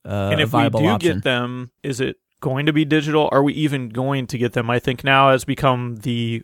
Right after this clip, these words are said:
Speaker 2: overall
Speaker 1: And,
Speaker 2: question.
Speaker 1: and, and what is a digital Kanzenban? I mean, the, the high points of the Kanzenban were the, you know, nice quality paper, slightly larger size.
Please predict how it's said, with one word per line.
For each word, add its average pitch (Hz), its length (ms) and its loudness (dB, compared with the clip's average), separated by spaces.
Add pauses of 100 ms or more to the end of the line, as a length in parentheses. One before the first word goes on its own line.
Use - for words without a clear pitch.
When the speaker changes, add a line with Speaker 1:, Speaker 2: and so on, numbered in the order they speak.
Speaker 2:
overall 117 680 0
Speaker 1:
And, 233 60 -2
Speaker 2:
question. 277 260 2
Speaker 1:
and, 254 100 0 (100)
and 240 160 2
what 269 160 0
is 262 140 0
a 233 100 2
digital 190 560 2
Kanzenban? 127 760 0
I - 20 -2
mean, 156 200 2
the, 156 140 2
the 160 180 0
high 202 220 2
points 208 300 -2
of 180 80 0
the 170 100 2
Kanzenban 147 680 2
were 143 180 2
the, 131 460 -2 (240)
you 160 80 -8
know, 131 120 0
nice 131 320 2
quality 143 400 0
paper, 190 500 0
slightly 143 420 -2
larger 127 340 -2
size. 139 480 0